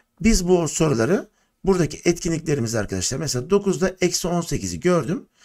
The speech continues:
Bakın şu eksi on sekizin civarına ne yapacağım? Şunu çizmemiz gerekiyor. Yani burayı, burayı ve burayı şöyle tarayacağız.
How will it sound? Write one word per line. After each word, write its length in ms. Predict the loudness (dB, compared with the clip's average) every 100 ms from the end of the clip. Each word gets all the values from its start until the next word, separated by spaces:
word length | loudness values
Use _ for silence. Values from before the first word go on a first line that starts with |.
| -20 _ -6
Bakın 240 | -4 -4
şu 160 | -4 -4
eksi 380 | 0 0 0 -4
on 200 | -2 -2
sekizin 380 | -2 -4 -6
civarına 440 | -2 2 2 0 -2
ne 100 | -2
yapacağım? 360 | -2 -2 -6 -8 _ -20 -20 _ _
Şunu 720 | -14 -6 -4 -2 0 -2 -4 _ _ _ _ _ _ _ _ _ _ _ -12
çizmemiz 540 | -4 -2 2 2 2
gerekiyor. 440 | -2 -6 -10 -16 -18 _ _ _ _ _ _ _ _ _ _ _ _ -6
Yani 220 | -6 -2
burayı, 400 | -2 0 -2 -6 _ _ _ _ -6
burayı 500 | 0 0 0 -4 -8 _ _ _ _ _ _ _ _ _ _ _ _ _ _ _ _ _ _ _ _ _ _ _
ve 200 | -2 0
burayı 220 | 2 2
şöyle 320 | 2 0 0 4
tarayacağız. 600 | 4 2 -2 -6 -10